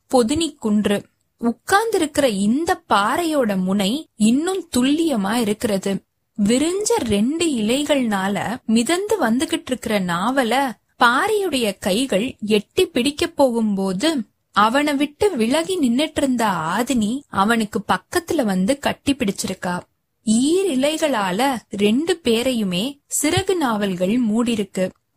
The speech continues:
கண்களை திறக்கிறதுக்கும் முடியாம மூடவும் முடியாம பாரி தத்தளிச்சுக்கிட்டு இருக்கும்போது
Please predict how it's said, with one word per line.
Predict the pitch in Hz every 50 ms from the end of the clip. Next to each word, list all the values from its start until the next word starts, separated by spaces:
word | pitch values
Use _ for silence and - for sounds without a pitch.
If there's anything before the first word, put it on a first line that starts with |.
| _ _ _
கண்களை | - 254 214 220 269 339 381 392 381 349 302 - - - 220
திறக்கிறதுக்கும் | 240 285 294 - - 320 320 311 - - - - 339 339 339 302
முடியாம | 277 269 269 269 269 269 262 247 247 254 302 339 320 262 - _ - 208 226
மூடவும் | 254 294 330 339 349 330 330 349 359 349 311 240
முடியாம | 214 202 247 254 254 240 220 190 180 175 180 220 - _ _ _ _ -
பாரி | 240 220 220 240 294 349 370 330 - -
தத்தளிச்சுக்கிட்டு | 220 185 - _ - 311 311 302 302 - 262 - 233 -
இருக்கும்போது | - 214 208 - - 208 202 196 190 185 185 185 196 285 311 277 -